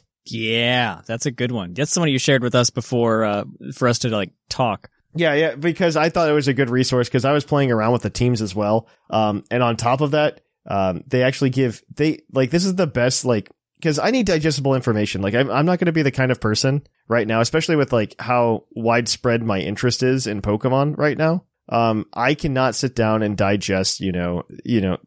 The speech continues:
Speaker 2: twenty Cybertron Zang videos, um, to be able to learn what the current meta is right now. Um, also, that's not the way I learn. I'm not gonna learn from lectures from Aaron Zhang. Um, I, I'm gonna learn by throwing the team into Showdown and playing the game.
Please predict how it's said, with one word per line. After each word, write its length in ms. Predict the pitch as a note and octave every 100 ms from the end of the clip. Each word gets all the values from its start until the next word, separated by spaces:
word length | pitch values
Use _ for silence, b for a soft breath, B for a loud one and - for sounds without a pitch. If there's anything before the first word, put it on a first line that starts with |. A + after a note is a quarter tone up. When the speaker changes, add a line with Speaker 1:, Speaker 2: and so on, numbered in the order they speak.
| _
Speaker 2:
twenty 640 | - - C3 A#2 G#2 F#2+ F2 -
Cybertron 720 | - G#2 F#2 F2+ G2+ F2+ F2
Zang 280 | F2+ E2+ E2+
videos, 640 | F2 D#2+ D#2 D2+ D#2 - _ _ -
um, 440 | G#2+ G2 F2+ E2+ - _ -
to 140 | -
be 140 | A#2 A#2
able 140 | A2
to 80 | G2+
learn 400 | G2 G#2 G#2 G2+ F#2
what 220 | G#2 F#2+
the 80 | G#2
current 360 | - G2 F#2
meta 260 | D#2 F2 F#2
is 260 | F2 A2+ A#2
right 180 | A#2 F2
now. 280 | A#2 C3 - _ -
Um, 380 | G2 F#2 F2 - -
also, 260 | D3 -
that's 140 | D#3+ D#3
not 100 | F3+
the 80 | C3
way 140 | A#2
I 100 | F2+
learn. 240 | F2 E2
I'm 80 | F2+
not 140 | B2+ B2+
gonna 120 | A2
learn 140 | G#2
from 180 | G2+ G2
lectures 360 | F2 F2 F2+ F2
from 160 | F#2+
Aaron 220 | - D#2+
Zhang. 280 | E2 - - - _ -
Um, 440 | A#2 G#2+ G2 F#2 - _
I, 240 | A2+ G#2 -
I'm 200 | G#2+ A2
gonna 180 | A2+ A2
learn 280 | A2 A#2 G#2+
by 420 | G#2+ F#2+ F2+ D#2+ - _
throwing 280 | C#3+ D3+ D3+
the 60 | C3+
team 220 | - C#3
into 140 | A#2
Showdown 560 | G#2+ B2+ B2 B2 B2 A#2+
and 340 | - F#2 F2+
playing 320 | F2+ B2 A#2 A2
the 80 |
game. 320 | G2+ F2 D#2